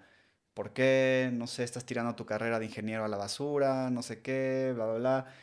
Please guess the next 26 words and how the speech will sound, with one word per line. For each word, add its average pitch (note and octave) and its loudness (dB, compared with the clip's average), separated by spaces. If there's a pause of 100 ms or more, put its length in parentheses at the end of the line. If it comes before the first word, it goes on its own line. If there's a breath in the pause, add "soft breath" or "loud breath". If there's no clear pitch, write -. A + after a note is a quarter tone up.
(180 loud breath)
Digo, C#3 6
creo C3+ 0
que C#3+ 0
la A#2 2
gente B2 -4
muy B2 2
cercana B2 -4
a - 0
mí A#2 0
siempre A#2+ -2
me A2+ 0
apoyó G#2+ -4
mucho G#2+ -6
y A2 -4
eso G#2 -8
fue G#2+ -6
muy A2 -2
fácil, A2+ -6
muy, A#2+ 0
para G#2+ -2
mí A2 -2
muy A#2 0
importante G#2 -6
y - -4
muy G#2+ -4
fácil. C3+ -4